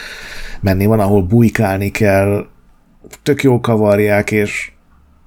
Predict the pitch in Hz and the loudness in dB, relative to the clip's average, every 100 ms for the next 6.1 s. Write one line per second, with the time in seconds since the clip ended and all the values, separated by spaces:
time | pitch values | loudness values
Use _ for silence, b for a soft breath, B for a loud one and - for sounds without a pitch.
0 | _ _ _ - 117 120 131 113 101 92 | _ _ _ -4 -2 0 0 0 0 0
1 | 90 98 101 104 95 92 87 101 92 - | 0 -2 -2 -2 0 0 0 -2 -2 -2
2 | 95 - 92 - - 92 87 - 90 87 | -2 -2 -4 -6 -6 -4 -4 -6 -6 -8
3 | 82 82 - 98 - 92 85 85 90 B | -6 -6 -6 -6 -4 -4 -4 -4 -6 B
4 | B B B B _ _ _ B B B | B B B B _ _ _ B B B
5 | - 113 107 101 95 101 92 90 101 92 | -8 -4 0 0 0 -2 -2 -2 -4 -6
6 | - | -10